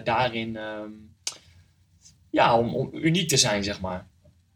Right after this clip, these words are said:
Ehm, dus dat merkte ik wel dat ik daar een beetje tegenaan liep. Ik dacht van: "Ja,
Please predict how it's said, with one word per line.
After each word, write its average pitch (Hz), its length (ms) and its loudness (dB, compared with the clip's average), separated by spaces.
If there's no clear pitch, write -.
Ehm, 131 960 4
dus 143 100 2
dat 185 120 2
merkte 202 220 6
ik 156 60 2
wel 202 160 8
dat 185 80 2
ik 160 80 2
daar 180 160 4
een 170 60 4
beetje 165 160 2
tegenaan 156 400 2
liep. 117 160 0
Ik 117 60 -14
dacht 135 120 -12
van: 147 100 -2
"Ja, 135 240 -2